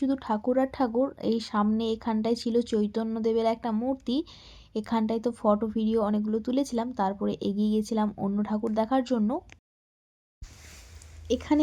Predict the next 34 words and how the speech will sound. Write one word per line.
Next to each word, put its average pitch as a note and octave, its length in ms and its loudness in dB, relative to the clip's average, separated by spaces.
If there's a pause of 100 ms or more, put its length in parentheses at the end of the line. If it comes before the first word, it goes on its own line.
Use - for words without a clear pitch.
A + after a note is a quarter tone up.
এটা D4+ 160 6
কি C#4+ 180 0 (120)
ঠাকুর A3+ 380 2
আর B3+ 60 2
কি B3 140 -8 (100)
করছে A3+ 240 0 (100)
ঠিক A#3 100 0 (120)
বুঝতে A3 260 2
পারছিলাম C4 480 2
না। B3 80 0 (540)
সম্ভবত B3 480 2
কোনো B3+ 260 2 (120)
মুনি A3+ 200 4 (120)
ঋষি B3 260 -2 (720)
কোনো A#3 240 4
কিছু B3 180 -2
করছে, B3+ 440 4
আর G3+ 240 0
বাদবাকিরা G#3+ 460 0
বসেছিল, A3 420 0 (140)
এরকম A3+ 260 0 (100)
something A#3+ 380 2
কিছু A#3 220 -2
একটা A#3+ 200 -4
হবে A3+ 220 2
যেটা A3 200 -4
আমি A3+ 140 0 (200)
বুঝতে G#3 340 0
পারিনি। B3 320 2 (1000)
হঠাৎই B3+ 360 4
দেখা A#3 340 4
হলো B3+ 160 4
একটা A#3+ 220 2 (100)
বানরের G#3+ 360 4